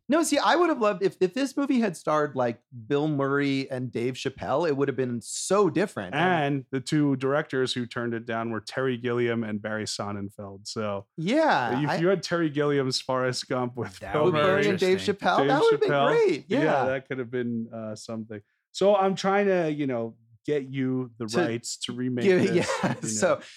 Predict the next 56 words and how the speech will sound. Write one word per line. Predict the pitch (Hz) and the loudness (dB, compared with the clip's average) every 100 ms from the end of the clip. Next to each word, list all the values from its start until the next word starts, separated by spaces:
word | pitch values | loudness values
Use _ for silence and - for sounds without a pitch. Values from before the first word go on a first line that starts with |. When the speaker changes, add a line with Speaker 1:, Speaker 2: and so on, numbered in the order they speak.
| - | -2
Speaker 1:
so | 214 | 2
what | 233 | 4
you're | 254 | 2
saying | 247 240 233 | 0 0 2
is | 160 | 2
if | 156 | 0
this | - 156 | -2 -2
was | 196 | -2
a | 165 | -2
completely | - 151 - - 233 208 180 | -2 -6 -4 -4 -2 0 0
different | 143 151 170 156 | 0 0 0 2
movie, | 165 170 139 101 | 4 4 2 -2
Speaker 2:
<laughs> | 151 147 | -2 0
Speaker 1:
I | 156 | 2
might | 165 165 | 4 2
have | 139 | 2
liked | 147 143 - | 2 0 4
it. | |
Speaker 2:
You | 208 | 6
might | 220 240 254 | 8 8 6
have. | 170 135 | 4 2
I, | 147 202 208 | 2 4 4
I | 170 214 | 4 4
liked | 208 170 151 | 6 4 0
it | 143 | -4
fine, | - 147 139 107 104 | -2 0 0 0 -4
you | 110 | -4
know, | 107 107 | -4 -6
so. | - - 110 107 _ | -8 -6 -6 -6 _
Speaker 1:
Right. | 170 185 120 113 | 0 2 2 2
Speaker 2:
Would | 165 | 2
you | 170 196 | 6 6
accept | 185 - 165 - | 4 2 0 0
Joe | 156 147 | -2 0
Pesci | 143 131 - 143 | -2 -4 -2 -2
then | 139 147 | 0 0
if | 123 - - | -2 -4 -8
you | 117 | -4
got | 120 113 | -4 -4
the | |
rest | 120 117 - | -4 -6 -4
of | 120 | -4
the | 117 | -4
package | 135 113 - 131 147 | -4 -6 -6 -6 -4
there? | 139 151 - | -4 -4 -6
Speaker 1:
I | 415 | -2
mean, | 427 - - | 0 -2 -2
I | 233 | -2
just | 302 294 | -2 -4
feel | - 247 | -2 0
like, | 226 208 - - | 0 -2 -6 -8
leave | 170 254 | -2 -2
it | 311 | 0
alone. | 233 156 190 127 101 101 | 2 2 2 0 -4 -4
We | 151 | -4
don't, | 220 247 | -2 -4